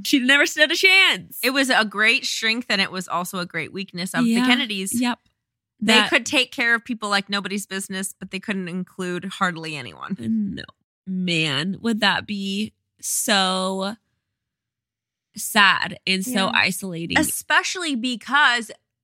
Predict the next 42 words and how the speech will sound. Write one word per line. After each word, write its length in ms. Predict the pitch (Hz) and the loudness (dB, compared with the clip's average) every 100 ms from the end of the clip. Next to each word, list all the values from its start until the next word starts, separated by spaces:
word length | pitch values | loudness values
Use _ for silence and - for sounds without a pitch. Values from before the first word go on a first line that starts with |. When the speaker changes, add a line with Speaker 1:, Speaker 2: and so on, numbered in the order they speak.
| _ | _
Speaker 2:
Jackie 400 | 208 240 254 311 | 0 2 2 0
didn't 260 | 269 262 269 | -10 -10 -12
have 320 | 233 233 226 220 | -2 2 2 0
a 60 | 214 | -8
family 420 | - 214 226 214 | -8 -8 -6 -4
of 240 | 180 196 | -4 -4
her 220 | - 208 - | -6 -8 -6
own 300 | 196 202 196 | -8 -8 -8
to, 160 | 202 185 _ _ | -10 -12 _ _
to 140 | - 202 | -10 -6
run 280 | 180 180 196 | -4 -4 -4
to 220 | 233 202 | -8 -6
or 160 | 180 | -6
to 380 | 175 - 185 175 | -8 -8 -10 -10
lean 300 | 160 190 190 | -10 -8 -6
back 240 | 170 160 185 | -2 -2 -2
on, 320 | 160 120 117 | -8 -8 -10
you 140 | 110 214 | -8 -4
know? 260 | 196 220 - - | -2 -4 -10 -2
Speaker 1:
Yeah. 240 | 226 180 | 2 2
Speaker 2:
She 160 | 196 262 | 4 2
didn't 180 | 262 233 | 2 2
have 440 | 214 196 190 - _ _ | 2 0 -4 -18 _ _
Speaker 1:
Janet 320 | 233 226 220 | -14 -10 -8
came 140 | 226 240 | -4 -4
to 80 | 247 | -2
her 60 | |
rescue 300 | 226 220 - | 0 0 -2
sometimes. 880 | 220 190 180 208 185 180 180 175 185 | -2 0 0 2 0 0 -2 -2 -4
Lee 440 | 190 208 214 208 202 | 0 2 4 2 0
came 400 | 240 196 190 202 | -2 -2 -2 -4
sometimes. 680 | - 180 185 180 170 170 | -4 -2 0 0 0 0
Speaker 2:
But 100 | 185 | 0
it 60 | 190 | 0
was 160 | 190 - | -2 -6
painful. 760 | - 185 175 180 175 156 - 196 | -10 -4 -2 -2 -4 -10 -14 -4
Speaker 1:
Uh-huh. 380 | 202 202 170 180 - | 0 2 2 0 0
And 120 | 190 | 0
there 100 | 190 | 2
was 140 | 190 | 0
so 520 | - - - 175 170 | -2 -6 -4 -2 -2
much 680 | 170 165 160 - - - - | -2 0 -2 -4 -6 -8 -8